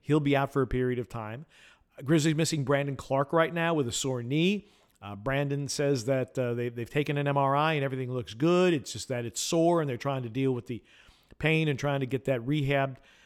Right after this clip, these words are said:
uh, to a point where he can get back on the floor. Uh, you know, you're, you're missing guys. Kyle Anderson is one of your primary glue guys, and he's had a bad back, and he hasn't been able to play.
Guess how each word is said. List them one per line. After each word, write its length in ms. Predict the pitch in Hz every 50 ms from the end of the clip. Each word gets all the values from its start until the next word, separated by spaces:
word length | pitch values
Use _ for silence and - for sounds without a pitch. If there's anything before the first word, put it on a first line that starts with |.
| _ _ -
uh, 120 | 117 117 -
to 160 | - 135 -
a 40 | -
point 240 | - 147 151 147
where 140 | 127 131 120
he 160 | 127 160 175
can 120 | - 170 160
get 160 | 156 160 143
back 280 | 143 156 151 143 - 147
on 140 | 143 143
the 60 | 139 127
floor. 440 | - - 147 147 143 143 139 139 - - - - - - - _ _ -
Uh, 20 | - - _ _
you 200 | - 185 185 175
know, 60 | 170
you're, 220 | 165 170 170 185 214
you're 180 | 202 175 180
missing 440 | 170 165 165 202 214 208 - 202 185
guys. 300 | 170 190 196 190 131 -
Kyle 340 | - - - 185 208 214 196
Anderson 460 | 196 208 220 190 151 - 135 120 110
is 160 | 120 113 120
one 180 | 131 139 165 185
of 100 | 185 175
your 120 | 180 175
primary 480 | - - 147 165 175 175 180 185 185 180
glue 260 | 127 131 170 214 233
guys, 400 | 175 139 120 98 92 82 87 98
and 100 | 110 110
he's 160 | 123 139 143
had 160 | 156 160 170
a 40 | 175
bad 320 | 160 143 170 170 170 143 120
back, 260 | 190 196 185 - -
and 100 | 110 98
he 200 | 98 147 208 226
hasn't 240 | 208 175 135 131 123
been 160 | 123 123 113
able 200 | 110 110 101 95
to 80 | 95
play. 320 | 87 - - 98 80 -